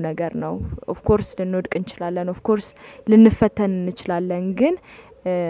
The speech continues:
ይህንን ዓለም ኢየሱስ ኦልሬዲ አሸንፎታል። ስለዛ እኛም ማሸነፍ እንችላለን። ብቻችንን ሆነን ሳይሆን፣ እ፣ ጋይድ የሚያደርገን እንዴት እንኑር የሚለን፣ እ፣ ቅዱስ ቃሉ ጋር በመጣበቅና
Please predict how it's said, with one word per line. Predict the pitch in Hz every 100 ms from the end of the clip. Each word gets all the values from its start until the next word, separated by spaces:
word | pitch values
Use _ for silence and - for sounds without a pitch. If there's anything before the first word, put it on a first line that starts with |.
| 156
ይህንን | 165 214 220 208
ዓለም | 185 220 349 440
ኢየሱስ | 175 175 - 202
ኦልሬዲ | 190 170 151
አሸንፎታል። | 165 - 165 160 - - - - - - _ _ - _ -
ስለዛ | - 175 175
እኛም | 233 190 175
ማሸነፍ | 160 165 170 165 175
እንችላለን። | 160 - - - - -
ብቻችንን | 185 190 202 - - 185 185
ሆነን | 185 185 190
ሳይሆን፣ | 202 202 220 320 - - - - - - - -
እ፣ | 175 170 165 156 156
ጋይድ | 185 202 190 185
የሚያደርገን | 175 175 170 180 180 220 254
እንዴት | 196 208 226 202 - 190
እንኑር | 175 180 180 175
የሚለን፣ | 170 170 170 170 160 156 - 170 _ -
እ፣ | 160 160 151 -
ቅዱስ | 180 170 -
ቃሉ | - 165 170
ጋር | 175 165
በመጣበቅና | 180 185 170 - 165 175 - 190